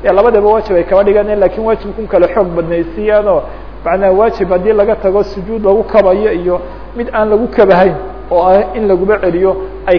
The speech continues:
kaba dhigaan, taasba weeye. Bal horta waa arrinka jira. Ee meesha waxaa jira un ra-, iyadna ay Caaisha inoo sheegtay inuu Rasuulka Ilaahay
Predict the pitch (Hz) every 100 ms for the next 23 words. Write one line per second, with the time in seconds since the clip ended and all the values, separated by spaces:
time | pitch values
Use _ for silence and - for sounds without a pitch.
0 | 175 202 208 175 180 165 - 180 196 -
1 | 208 170 156 151 147 - - - 226 247
2 | 214 208 202 202 175 165 160 180 165 156
3 | - - - - - - - - - -
4 | - 214 247 269 285 - 202 220 240 226
5 | 233 214 208 196 196 247 226 226 185 180
6 | 165 202 226 190 175 190 196 180 151 -
7 | 180 180 - - - - - - - -
8 | - - 220 214 190 185 190 185 269 -
9 | 208 190 202 202